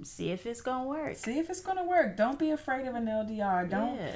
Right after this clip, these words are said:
Speaker 2: don't let an L D R scare you off from the love of your life.
Speaker 1: If you sh-, if you felt like shooting your shot was all you needed to do, you're sorely
Speaker 2: Don't do
Speaker 1: mistaken.
Speaker 2: it.
Speaker 1: You're mistaken. Shoot your shot, but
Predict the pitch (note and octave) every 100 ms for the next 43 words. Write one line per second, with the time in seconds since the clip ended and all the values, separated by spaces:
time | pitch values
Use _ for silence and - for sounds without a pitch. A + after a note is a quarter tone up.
0 | - G3+ B3 B3+ B3+ A3+ G3 G#3+ G#3 G3+
1 | G3+ G3+ - G#3 G3+ G3 F#3+ F#3 F3 E3+
2 | - - - - - - - F#3+ F3 F3
3 | F3 E3 E3 E3 E3 C#3+ E3+ - - E3+
4 | E3+ G3+ B3 - - F3+ F3 F#3 A#3 -
5 | A#3+ A3 F#3+ F3+ - G#3+ G#3 G#3 G3+ G3+
6 | - F#3 E3 - - - D#3+ D#3+ D#3+ E3
7 | E3+ F3+ F3+ F3 E3+ E3 D#3+ F3+ F#3 F#3+
8 | F#3 G#3 - - - D3 D3+ D#3 F#3 G#3
9 | A3+ A3+ A3+ C#4+ D#4 G3+ F#3 D#3+ - -
10 | - - E3 D#3+ D#3+ - - A#3+ B3 C#3+
11 | - D#3 - G#3 G#3 A#3 - B3+ C#4 C#4+
12 | C4 - - - - - E3 F3+ E3+ C#3+